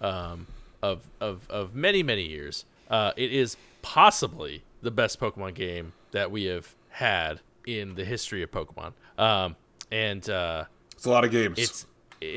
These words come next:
Speaker 1: is a, it's a lot of games, and, you know, I'm still hesitant to say it,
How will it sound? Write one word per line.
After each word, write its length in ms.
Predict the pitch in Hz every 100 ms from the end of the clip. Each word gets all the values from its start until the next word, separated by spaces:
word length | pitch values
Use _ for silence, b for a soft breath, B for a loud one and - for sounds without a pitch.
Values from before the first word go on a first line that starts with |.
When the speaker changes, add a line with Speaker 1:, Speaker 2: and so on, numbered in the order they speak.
| 165
Speaker 1:
is 140 | 180 160
a, 100 | -
it's 240 | 135 123
a 40 |
lot 220 | 113 113 147
of 60 |
games, 340 | 160 156 175 151
and, 160 | 120
you 100 | 117
know, 160 | 127 135
I'm 100 | 127
still 260 | - 151 151
hesitant 680 | 147 151 147 143 - 170
to 120 | - 160
say 380 | - 139 131
it, 320 | 147 214 -